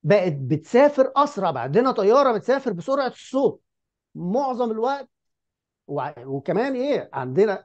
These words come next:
صواريخ بتعمل، الصواريخ اللي هي بتشيلها المرة دي <laughs> صواريخ بتبحث بقى عن حرارة وأسلحة أكثر تطور، ولأول مرة كمان دخل فيها الكمبيوتر على متنها.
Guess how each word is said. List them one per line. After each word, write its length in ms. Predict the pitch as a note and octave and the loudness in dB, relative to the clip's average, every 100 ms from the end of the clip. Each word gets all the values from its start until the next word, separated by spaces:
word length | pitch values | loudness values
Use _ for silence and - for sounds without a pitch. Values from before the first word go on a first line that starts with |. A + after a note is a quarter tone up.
| D#3+ | -12
صواريخ 580 | - D#3 D#3+ G3 D4 G3+ | -2 2 4 4 2 0
بتعمل، 420 | D3+ D3 A3 A3+ | -6 -2 0 0
الصواريخ 400 | F#3 F#3+ F#3+ C4 | -2 -2 -2 -2
اللي 140 | B3 G#3+ | -2 0
هي 140 | A#3 | 0
بتشيلها 440 | G#3 G3+ A3+ A#3+ A#3 | 0 -2 -2 0 -2
المرة 360 | E3 D#3 F#3+ | -2 -4 -4
دي 420 | G3+ A3 A3 - - | -4 -6 -8 -12 -14
<laughs> 20 | |
صواريخ 680 | - G#2+ F3+ D3+ A3 F#3 - | -4 4 6 6 4 2 -4
بتبحث 600 | D3 C3+ C#4+ - F#3 E3+ | -6 2 2 2 -4 -2
بقى 240 | A3+ G3 | -4 -4
عن 100 | C3+ | -6
حرارة 580 | - D3 G3 G#3 F#3 F#3 - _ _ - | 0 4 6 6 2 0 -14 _ _ -8
وأسلحة 800 | C#3+ C#3 - G#3+ - A3 - _ - | -6 -6 -2 0 2 0 -4 _ -2
أكثر 300 | D4 D4 B3 | -2 2 0
تطور، 440 | A3 A3 G#3+ D3 | 0 2 2 0
ولأول 380 | E3+ A#3 D4+ D4 | -2 0 2 2
مرة 220 | B3 C#4+ | 2 2
كمان 340 | - G#3 C4 A3+ | 0 -2 -4 0
دخل 320 | B3+ A#3 G3 | 0 0 -6
فيها 180 | A3+ G3 | -4 -6
الكمبيوتر 640 | D3 E3+ - F#3 C#3+ _ _ _ _ - | -6 -10 -6 -6 -6 _ _ _ _ -6
على 200 | C#3+ D#3+ | -2 0
متنها. 380 | D3 - B2+ | -2 -4 -6